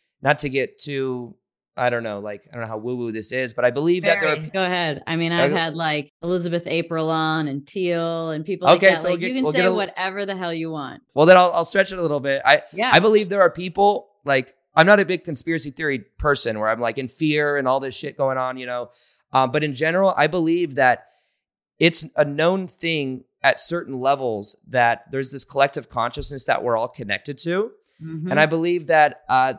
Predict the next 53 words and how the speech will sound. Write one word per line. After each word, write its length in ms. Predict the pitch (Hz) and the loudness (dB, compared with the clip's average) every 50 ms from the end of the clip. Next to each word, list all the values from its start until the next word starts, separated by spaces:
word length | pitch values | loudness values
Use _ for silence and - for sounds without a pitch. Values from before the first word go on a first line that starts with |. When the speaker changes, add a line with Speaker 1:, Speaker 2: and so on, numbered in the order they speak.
| - | -4
Speaker 1:
there 100 | 143 160 | -2 0
are 100 | 170 180 | 0 0
people 380 | 180 - 190 190 185 - 190 180 | 0 -2 -8 -10 -8 -6 -4 0
that 300 | 156 160 151 143 - - | 4 4 4 4 2 -4
maybe 400 | 139 147 156 160 160 170 165 151 | -8 -4 -2 -2 -2 -2 -4 -4
understand 720 | - 160 160 143 139 127 - - 151 151 156 147 143 131 117 | -4 -4 -2 -2 -4 -4 -4 -6 -4 -2 0 0 0 0 -2
that 160 | 131 127 123 | -2 -2 -2
if 140 | 92 - - | -4 -6 -12
you 80 | 151 123 | -12 -16
keep 300 | - - 160 160 156 - | -14 -10 -12 -10 -10 -10
people 600 | 147 143 131 - 135 127 127 127 123 120 - _ _ - | -12 -10 -8 -4 -2 0 0 0 -2 -6 -10 _ _ -12
in 160 | 127 123 120 | -12 -10 -12
fear 640 | - - 147 151 147 143 135 131 123 117 113 - _ - | -12 -10 -6 -4 -2 0 0 0 -2 -2 -6 -8 _ -16
and 120 | - 123 | -14 -14
in 100 | 123 120 | -10 -8
anger 460 | 127 143 147 151 135 135 131 123 120 113 | -8 -8 -6 -8 -6 -4 -2 -2 -2 -2
and 140 | - 123 127 | -4 -8 -12
in 80 | 123 | -10
lower 240 | 123 131 139 143 139 | -4 -2 -2 -2 0
vibrational 520 | 131 131 127 104 123 123 127 - 147 131 117 | 0 -2 -2 -2 -4 -6 -6 -8 -10 -8 -8
emotions, 580 | 98 101 110 120 - - 151 156 165 170 156 | -6 -6 -6 -8 -8 -10 -12 -12 -12 -8 -4
that 140 | 143 120 - | -4 -4 -2
their 160 | 123 110 - | -4 -8 -8
energy 280 | 120 131 139 135 135 123 | -6 -10 -10 -10 -8 -10
is 140 | 113 - - | -8 -8 -6
scattered. 500 | - - 104 104 117 139 175 196 202 - _ _ _ _ _ _ _ _ - | -2 0 2 2 2 2 0 -2 -4 -8 _ _ _ _ _ _ _ _ -12
Speaker 2:
Right. 200 | - 143 143 135 135 | -6 -4 -2 0 0
Speaker 1:
And 340 | 131 135 135 135 131 135 - _ _ _ _ _ _ - | 0 -2 -4 -6 -8 -12 -14 _ _ _ _ _ _ -4
that 360 | 120 135 131 123 - - 117 | 2 4 4 4 2 -2 -6
then 300 | 117 143 147 151 151 147 | -2 0 0 0 0 -2
it's, 320 | - - 131 123 - - 135 | -6 -8 -8 -8 -8 -2 2
like, 200 | 127 123 120 - | 2 2 0 0
e-, 160 | - 143 151 147 | -6 -6 -6 -4
they're 200 | 147 139 143 139 - - | -2 -4 -4 -4 -4 -2
much 240 | 143 147 - - | -2 -2 -2 -4
easier 260 | 147 151 147 147 139 135 | -12 -12 -12 -10 -10 -10
to 40 | |
control. 640 | 131 - 117 104 - - 131 120 107 90 82 - _ _ _ _ _ _ _ _ _ _ _ - | -10 -10 -12 -12 -6 -2 0 0 0 0 -2 -6 _ _ _ _ _ _ _ _ _ _ _ 0
And 60 | 135 147 | 2 2
I 60 | 143 | 2
think 220 | - 175 185 196 | 2 0 -4 -2
what's 180 | 214 202 - - | -2 -4 -2 0
happening 320 | 156 151 160 156 180 175 | 0 0 0 0 -2 -8
on 80 | 160 147 | -6 -6
the 80 | 127 | -8
planet 320 | 117 - 151 151 147 135 101 | -10 -10 -10 -8 -8 -4 -2
right 240 | 135 131 127 - 120 | 0 -2 -2 -2 -2
now 320 | 123 131 143 139 123 113 | 0 0 2 2 0 -2
is 140 | 120 117 - | -4 -6 -10
people 320 | - 151 160 160 185 180 | -10 -10 -10 -6 0 0
are 100 | 160 131 | 0 0
waking 400 | 117 117 123 135 131 - 123 110 | 0 -2 -4 -6 -8 -8 -6 -2
up. 300 | 101 110 95 - - _ | 0 0 0 -2 -4 _